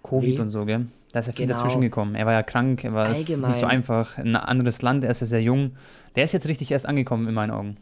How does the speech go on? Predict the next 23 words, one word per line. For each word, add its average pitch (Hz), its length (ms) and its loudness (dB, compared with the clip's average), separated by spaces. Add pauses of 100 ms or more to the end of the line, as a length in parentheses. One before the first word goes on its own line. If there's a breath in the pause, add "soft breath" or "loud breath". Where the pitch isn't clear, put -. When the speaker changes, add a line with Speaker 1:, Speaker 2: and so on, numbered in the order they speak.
(240)
Speaker 2:
Richtig, 131 380 -8
richtig. - 360 -8
Anderes 123 420 -6
Land, 127 500 -4
andere 120 280 -6
Sprache, 123 800 -6
dann 123 180 -4
auch 113 140 -6
noch, 123 280 -8
äh, 120 140 -6
Fußballspiele 131 680 -6
ohne, 123 500 -2
äh, - 200 -10
Zuschauer, 127 600 -4
ne? 123 240 -6
Das 131 180 -14
ist - 100 -12
alles 143 260 -6
nicht 131 140 -8
so - 80 -12
ganz 120 200 -6
Speaker 1:
Ja. - 60 -10
Speaker 2:
einfach. 131 460 -6